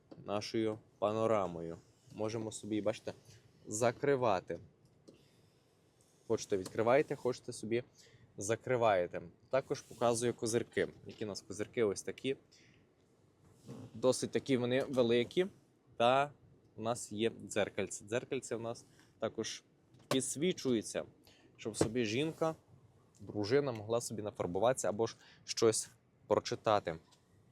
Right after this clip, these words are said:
якщо ви їдете в темноті. Ну що ж, переходимо з вами до сидінь задніх пасажирів. Поглянемо, що там і як там все виглядає.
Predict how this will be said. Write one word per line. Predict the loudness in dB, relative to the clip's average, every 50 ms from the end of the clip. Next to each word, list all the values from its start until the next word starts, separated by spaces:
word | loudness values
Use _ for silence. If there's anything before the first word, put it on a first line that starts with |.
| _ _ _ _ _ -20 -20 -20 _ _ -18 -16 -14
якщо | -14 -8 -6 -6
ви | -4
їдете | -4 -6 -8 -8 -8 -8
в | -8
темноті. | -8 -10 -10 -10 -10 -12 -16 -18 -18 -20 -20 -20 -20 -20 -20 _ _ _
Ну | -14 -12
що | -4 -4 -4
ж, | -2 0
переходимо | 2 2 2 4 4 4 4 4 2 2
з | 0
вами | 2 2 2 2 2 2 0 -2 -4 -10 -16
до | -6 0 2 2 2 2 -2 -6
сидінь | -6 -4 -4 -2 -2 -2 -2 -4 -6 -8 -10
задніх | -8 -2 2 2 2 2 0 -4 -8 -10 -14 -20 -20 -10
пасажирів. | _ -8 -6 -4 -4 -2 0 0 2 2 0 -2
Поглянемо, | -2 -4 -4 -2 0 0 0 0 0 -2 -4 -6 -8 -16 -20 -20 -20 -20 -6
що | 0 2 6 10 10 10 10
там | 12 10 10 10 10 10 6 2
і | 0 4 8
як | 10 12 12 12 10 6 -4 -20 -20 -20 -20 -20 -20 -20 -4 2
там | 4 4 4 4 4
все | 2 6 10 12 12
виглядає. | 12 12 8 8 6 6 8 10 10 10 8 6 4